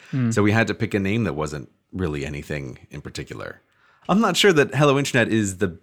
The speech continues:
Speaker 2: best name for this show as it currently exists,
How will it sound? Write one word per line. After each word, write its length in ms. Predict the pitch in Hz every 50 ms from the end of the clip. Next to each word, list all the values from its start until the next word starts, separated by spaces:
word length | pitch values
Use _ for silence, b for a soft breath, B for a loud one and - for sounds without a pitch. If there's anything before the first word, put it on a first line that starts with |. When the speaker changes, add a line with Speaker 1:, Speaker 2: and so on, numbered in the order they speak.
| _ _ _ _ _ _ -
Speaker 2:
best 340 | 110 113 110 - - - -
name 400 | 107 107 107 110 110 110 107 98
for 300 | - - 98 98 101 95
this 260 | 92 92 104 98 -
show 420 | - - - 107 98 101 107 104
as 200 | 101 92 98 90
it 120 | 90 - -
currently 520 | - - 101 104 104 95 - 98 92 85
exists, 580 | 80 76 85 85 107 170 214 - - - -